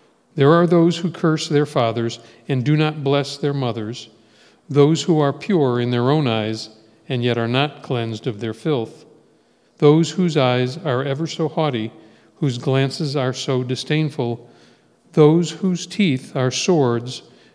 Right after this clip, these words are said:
and those whose jaws are set with knives to devour the poor from the earth and the needy from among mankind. The leech has two daughters. "Give, give," they cry. There are three things that are never satisfied,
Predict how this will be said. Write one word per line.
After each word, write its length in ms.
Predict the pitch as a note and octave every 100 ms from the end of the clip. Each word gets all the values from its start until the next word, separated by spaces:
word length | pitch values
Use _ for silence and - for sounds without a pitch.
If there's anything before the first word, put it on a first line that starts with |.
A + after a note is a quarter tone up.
| -
and 140 | D3
those 240 | C#3+ D3+ D3+
whose 260 | - E3+
jaws 440 | - D3+ B2+ A#2+ A#2+
are 100 | B2
set 320 | - C3 E3+
with 180 | C#3 C3+
knives 320 | C3 A#2 A2+
to 140 | - A#2+
devour 520 | A#2 G#2+ A#2+ B2+ C3+
the 80 | C3+
poor 400 | - A#2+ A2 G#2+
from 320 | - A#2+ G#2+
the 160 | A2
earth 300 | A2 F#2+ - - _ -
and 120 | A#2+
the 80 | A2
needy 320 | A2 A#2+ G#2
from 280 | G#2+ B2 G#2+
among 360 | A2 G#2+ G#2 G2+
mankind. 800 | G2+ G2 G2+ - B2 G#2 G#2 - _ _ _ _ _ - - _ _ _ _ _ -
The 120 | C#3
leech 300 | C#3 F#3 -
has 300 | F#3 E3+ E3+
two 240 | - F3+
daughters. 640 | E3 D#3+ B2+ A2 G#2 - - _ _
"Give, 460 | E3+ F3+ E3+ - -
give," 380 | F#3 E3 A#2+
they 160 | A2 G#2+
cry. 520 | G#2 A#2 G2+ G2+ G#2+ - _ _ _ _ _ _ -
There 180 | C#3+
are 140 | C3 C3
three 340 | C3 G#3 F#3+
things 460 | - F3 B2 A2 G2+
that 120 | A2
are 120 | G#2+
never 260 | A2 A2+ B2
satisfied, 800 | - A2+ A2+ - A2+ G2+ G2+